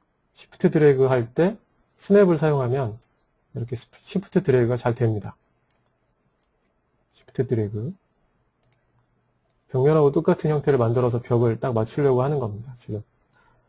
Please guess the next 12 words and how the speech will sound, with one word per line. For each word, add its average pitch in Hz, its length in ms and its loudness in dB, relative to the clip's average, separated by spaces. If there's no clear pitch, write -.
자, - 100 2
이렇게 147 220 2
맞춰지면 135 720 0
쉘 190 300 4
명령으로 147 720 4
지금 160 280 2
만들었던 147 440 2
벽은 120 460 0
뒤쪽으로 147 480 4
밀 110 200 0
거예요. 117 500 0
이쪽으로. 113 640 -4